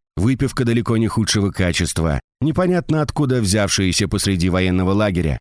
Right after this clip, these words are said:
симпатичные служанки, строгим нравом и целомудрием не наделенные. Просто рай после десятидневного прозябания в лесах, потраченного на исцеление раненых и медленный,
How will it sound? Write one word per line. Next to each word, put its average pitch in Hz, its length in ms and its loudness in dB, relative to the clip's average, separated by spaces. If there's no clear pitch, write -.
симпатичные 156 720 0
служанки, 78 720 -2
строгим 92 520 0
нравом 85 460 2
и 87 100 0
целомудрием 98 800 0
не 87 200 2
наделенные. 65 800 0
Просто 156 360 0
рай 156 220 2
после 95 420 0
десятидневного 85 920 0
прозябания 82 680 0
в 78 60 0
лесах, 78 520 -2
потраченного 107 600 0
на 98 160 2
исцеление 95 520 2
раненых 92 520 0
и 85 180 2
медленный, 78 720 0